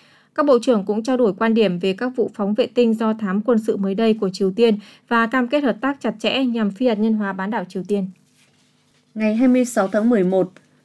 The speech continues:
Speaker 2: thỏa thuận ngừng bắn mong manh giữa Israel và phong trào Hồi giáo Hamas tiếp tục đi đúng hướng khi hai bên tiến hành đợt trao đổi con tin thứ ba. Theo đó, Hamas đã thả mười bảy con tin, trong đó có mười bốn người Israel và ba công dân Thái Lan.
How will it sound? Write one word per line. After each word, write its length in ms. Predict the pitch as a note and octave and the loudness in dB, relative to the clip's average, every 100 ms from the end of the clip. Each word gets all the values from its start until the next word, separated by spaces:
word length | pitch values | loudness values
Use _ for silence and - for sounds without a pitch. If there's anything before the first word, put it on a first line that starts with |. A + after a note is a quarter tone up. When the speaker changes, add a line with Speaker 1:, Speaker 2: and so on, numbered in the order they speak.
| - | 2
Speaker 2:
thỏa 120 | A3+ | 4
thuận 220 | A3 G3+ | 4 2
ngừng 200 | G3+ F#3+ | 0 0
bắn 200 | F#3 G3 | 0 2
mong 200 | B3+ A#3+ | 4 4
manh 200 | A#3 A3+ | 4 4
giữa 140 | A3 - | 2 -2
Israel 480 | C4+ A#3+ A3+ A3 | 0 0 2 2
và 120 | G3 E3 | 2 0
phong 240 | A3+ A3 | 0 0
trào 160 | A3 F3+ | 0 0
Hồi 160 | F3+ | 0
giáo 180 | E3+ E3 | 0 -2
Hamas 340 | G#3 G3+ A#3 B3 | -2 -2 -4 -2
tiếp 120 | C#4 | -4
tục 140 | A3 E3+ | -2 -4
đi 140 | G3+ | -4
đúng 160 | F3+ F#3+ | -4 -4
hướng 260 | F#3+ F3+ C4 - _ | 0 0 0 -4 _
khi 140 | - B3+ | 0 2
hai 140 | A#3+ | 4
bên 220 | G#3+ G#3+ | 2 0
tiến 180 | G3 G3 | -2 -4
hành 240 | A3+ F#3+ E3+ | -2 -2 0
đợt 140 | F3 - | 0 0
trao 200 | G#3+ G3 | -2 0
đổi 240 | F#3 D3+ | 0 0
con 240 | C#3+ G3 G3 | 0 -4 -2
tin 140 | G3 | -6
thứ 120 | F#3+ | -4
ba. 260 | F#3+ G3 F#3+ - _ _ _ _ _ _ - | -2 -2 -2 -8 _ _ _ _ _ _ 2
Theo 120 | C#4+ | 4
đó, 120 | G#3+ | 4
Hamas 340 | A#3 A#3+ B3 C#4 | 4 2 2 0
đã 80 | |
thả 200 | - A#3+ | -2 -2
mười 260 | F3+ F#3 F3+ | 0 0 -2
bảy 320 | F3+ F3+ D3+ | 2 2 0
con 240 | - G#3 G3+ | -2 -6 -2
tin, 280 | A3 G3+ F3+ | 0 0 0
trong 180 | A3+ | -2
đó 100 | G3 | -2
có 120 | F3+ A3 | -2 0
mười 180 | G3+ | 0
bốn 260 | F3 E3+ F#3+ | 0 0 0
người 120 | A3 | -2
Israel 480 | F3+ A3 G#3+ G#3 G3 | -4 -4 -2 -2 -2
và 120 | F#3+ | -2
ba 160 | E3+ G3 | -4 -6
công 240 | G3 G3 | -4 -4
dân 220 | F#3 F#3+ | -2 -6
Thái 140 | F3+ E3+ | -6 -6
Lan. 240 | G3 F#3+ | -2 -4